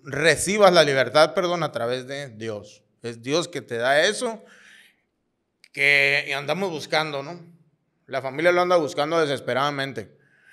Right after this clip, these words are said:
Va y mete al muchacho al centro y, y lo primero que piensa la familia que es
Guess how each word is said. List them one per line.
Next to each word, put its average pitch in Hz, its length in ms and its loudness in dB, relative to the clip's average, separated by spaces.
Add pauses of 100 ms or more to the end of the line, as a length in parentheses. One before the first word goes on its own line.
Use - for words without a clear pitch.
(180)
Va 160 180 8
y 180 40 2
mete 170 280 0
al 170 60 2
muchacho 156 300 -2
al 160 120 -2
centro 185 520 -4 (540)
y, 131 580 -6
y 131 40 -4
lo 127 200 -2
primero 156 300 4
que 165 140 0
piensa 170 320 2
la 170 100 8
familia 160 380 0
que 185 180 2
es 226 240 -6